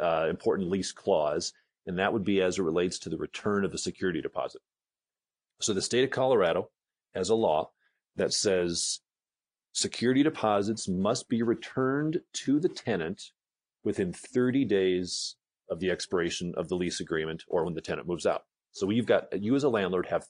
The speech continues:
thirty days to return that security deposit, unless your lease specifically states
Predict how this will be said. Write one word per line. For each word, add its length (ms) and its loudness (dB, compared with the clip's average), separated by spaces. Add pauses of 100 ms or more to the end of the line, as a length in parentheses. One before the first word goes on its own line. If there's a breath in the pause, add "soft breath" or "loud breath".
(100)
thirty 320 2
days 580 2
to 100 -4
return 540 -6 (440)
that 140 -2
security 400 -4
deposit, 440 -6 (880)
unless 800 2 (540)
your 220 0
lease 540 0
specifically 760 0
states 800 0